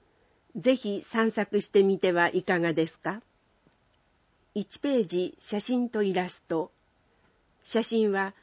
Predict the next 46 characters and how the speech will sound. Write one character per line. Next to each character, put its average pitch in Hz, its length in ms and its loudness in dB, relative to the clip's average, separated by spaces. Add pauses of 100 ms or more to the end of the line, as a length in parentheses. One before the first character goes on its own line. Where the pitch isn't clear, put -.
(240)
美 254 400 -4
し 262 180 -2
い 214 80 4
ア 180 120 0
ジ 214 120 0
サ 240 200 -2
イ 226 80 2
の 202 140 2
写 196 160 -2
真 180 300 2
で 160 140 0
す。 - 180 -20 (840)
水 208 320 2
色 202 240 2
と 185 320 0 (220)
薄 208 280 0
紫 240 580 0
色 214 180 4
の 208 140 4
ア 202 80 2
ジ 202 120 -2
サ 202 200 -2
イ 185 60 0
が 180 200 0
満 202 300 0
開 190 280 2
で 160 140 0
す。 - 220 -14 (1120)
イ 214 100 2
ラ 220 160 4
ス - 120 -12
ト 185 140 -4
は 180 240 -4 (400)
レ 214 220 4
イ 262 80 4
ン 269 100 2
コ 240 220 2
ー 220 60 2
ト 180 220 2
を 170 60 2
着 - 160 -14
て 180 300 -4 (260)
傘 220 340 0
を 220 100 4
差 202 200 -2
し、 185 380 -6